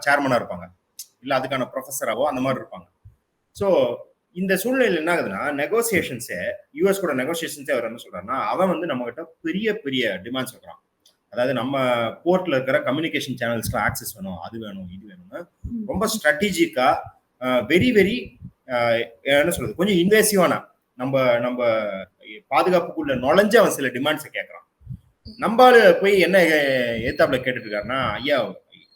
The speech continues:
Speaker 1: மூணாயிரத்தி ஐந்நூறு விசா தான் அப்ரூவ் பண்றீங்க, அது அஞ்சாயிரம் விசாவா வந்து இன்க்ரீஸ் பண்ணுங்க."
Speaker 2: ஓகே.
Speaker 1: நம்ம
Speaker 2: ம்.
Speaker 1: கடைசி பத்து வருஷ யூ எஸ், அ, கொள்கை வந்து அப்படி இருக்கு அப்படின்னும் போது, பிளஸ் இந்த Hindu Coalition for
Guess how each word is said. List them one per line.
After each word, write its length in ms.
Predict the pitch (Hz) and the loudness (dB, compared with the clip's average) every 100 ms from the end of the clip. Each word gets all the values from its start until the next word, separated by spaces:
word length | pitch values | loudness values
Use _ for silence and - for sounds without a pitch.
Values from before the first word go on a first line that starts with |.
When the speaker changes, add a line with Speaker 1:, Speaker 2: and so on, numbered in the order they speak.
| - | -14
Speaker 1:
மூணாயிரத்தி 360 | 143 165 156 135 | -2 0 0 -2
ஐந்நூறு 200 | 131 123 | -6 -6
விசா 260 | 135 139 | -4 0
தான் 160 | 135 127 | 0 -2
அப்ரூவ் 180 | 123 - | -8 -18
பண்றீங்க, 240 | 95 95 | -20 -14
அது 160 | 101 98 | -10 -8
அஞ்சாயிரம் 440 | 95 117 139 127 | -6 0 2 2
விசாவா 300 | 113 120 107 | -2 -6 -6
வந்து 420 | 117 95 104 90 80 _ _ _ _ - - _ - | -8 -10 -16 -20 -20 _ _ _ _ -18 -18 _ -14
இன்க்ரீஸ் 340 | 123 147 147 | -8 -6 -6
பண்ணுங்க." 460 | 113 90 87 90 _ | -10 -10 -10 -12 _
Speaker 2:
ஓகே. 360 | 240 - 220 - - | -16 -14 -20 -20 -6
Speaker 1:
நம்ம 240 | 170 170 | 0 4
Speaker 2:
ம். 360 | 160 151 139 139 | 4 4 4 2
Speaker 1:
கடைசி 340 | 214 202 226 | 0 0 0
பத்து 240 | 175 170 | -2 0
வருஷ 380 | 185 175 170 156 | -2 0 0 0
யூ 200 | 151 190 | 0 0
எஸ், 260 | 196 - 160 | 0 0 0
அ, 640 | 131 120 110 104 101 95 - | 2 2 -2 -6 -8 -12 -12
கொள்கை 300 | - 190 190 | -4 0 2
வந்து 160 | 151 147 | 2 2
அப்படி 180 | 123 123 | -2 -4
இருக்கு 400 | 127 113 110 98 | -8 -6 -8 -8
அப்படின்னும் 320 | - 95 85 | -10 -18 -18
போது, 380 | _ 113 139 139 _ _ _ _ _ _ _ | _ -4 -4 -4 _ _ _ _ _ _ _
பிளஸ் 460 | 160 202 - - - _ _ _ _ - | 2 2 2 -6 -12 _ _ _ _ -4
இந்த 160 | 135 135 135 127 123 117 | 2 4 6 6 4 0
Hindu 20 | |
Coalition 760 | 214 233 - 170 170 175 175 170 | -2 0 2 4 6 4 0 -6
for 480 | - 147 - - | -2 0 0 -8